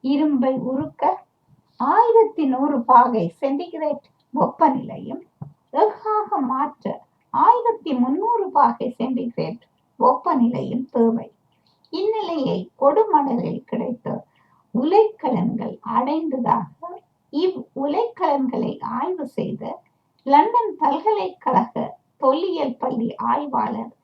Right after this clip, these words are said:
சாரதா ஸ்ரீனிவாசன் அவர்களும், இந்திய தொழில்நுட்ப கழகத்தின் ஆய்வாளர் ரகுநாத் ராவ் சசிசேகரன் ஆகியோரும்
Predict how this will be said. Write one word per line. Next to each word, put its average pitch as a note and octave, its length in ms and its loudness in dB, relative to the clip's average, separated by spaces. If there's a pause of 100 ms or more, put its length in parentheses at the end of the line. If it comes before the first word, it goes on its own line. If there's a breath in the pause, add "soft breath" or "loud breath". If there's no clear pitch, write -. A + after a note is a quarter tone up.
(380)
சாரதா C4+ 580 0
ஸ்ரீனிவாசன் A#3+ 840 -2
அவர்களும், A#3 600 -8 (760)
இந்திய A4 640 4
தொழில்நுட்ப F4 720 0
கழகத்தின் A#3+ 800 -2
ஆய்வாளர் B3 720 -2 (300)
ரகுநாத் C#4 640 0 (320)
ராவ் - 380 0 (760)
சசிசேகரன் D#4+ 880 -2 (180)
ஆகியோரும் A#3+ 840 -6